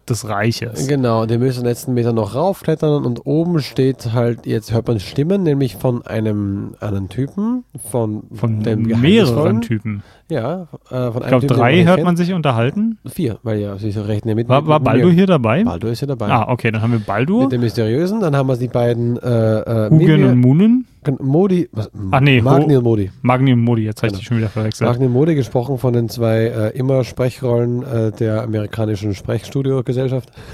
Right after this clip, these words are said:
Speaker 1: Aha.
Speaker 2: Also dem, na, wir haben es heute gesagt,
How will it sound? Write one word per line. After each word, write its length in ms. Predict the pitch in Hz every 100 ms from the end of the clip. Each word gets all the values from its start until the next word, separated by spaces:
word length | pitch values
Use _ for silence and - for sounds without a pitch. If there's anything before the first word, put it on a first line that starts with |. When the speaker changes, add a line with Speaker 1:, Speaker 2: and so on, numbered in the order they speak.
| - - _ -
Speaker 1:
Aha. 220 | 117 123 151 143
Speaker 2:
Also 220 | 139 120
dem, 280 | 113 113 113
na, 220 | 131 160 143
wir 80 |
haben 80 | 143
es 160 | 139 147
heute 420 | 143 139 139 120
gesagt, 440 | 143 131 135 -